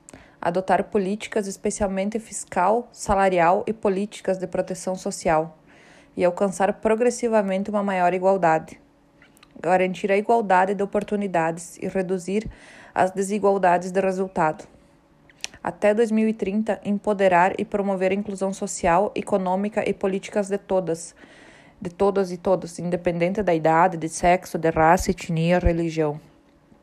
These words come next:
A também, até dois mil e trinta, progressivamente alcançar e sustentar o crescimento de renda de cerca de quarenta por cento da população mais pobre,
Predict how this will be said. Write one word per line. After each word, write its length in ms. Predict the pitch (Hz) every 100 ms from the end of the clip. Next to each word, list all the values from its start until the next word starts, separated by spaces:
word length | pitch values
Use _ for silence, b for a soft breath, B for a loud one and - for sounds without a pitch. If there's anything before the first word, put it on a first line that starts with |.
| _ _ _ _ B B B B B B B
A 100 | 185
também, 440 | 185 196 180 185 220
até 180 | 220
dois 180 | 190 208
mil 140 | 208 214
e 40 |
trinta, 360 | 220 202 214 226
progressivamente 880 | 208 208 240 226 214 214 196 202
alcançar 580 | 214 214 226 220 202 190
e 60 | 214
sustentar 600 | - 220 240 220 190 202
o 40 |
crescimento 600 | 208 208 - 185 180 208
de 180 | 190 180
renda 340 | 175 180 196 196
de 120 | 190
cerca 340 | - 196 208
de 80 | 202
quarenta 440 | 214 190 208 240
por 180 | 220 226
cento 340 | 220 196 208 208
da 120 | 190
população 500 | 196 - 190 190 196
mais 220 | 190 190
pobre, 460 | - 165 165 165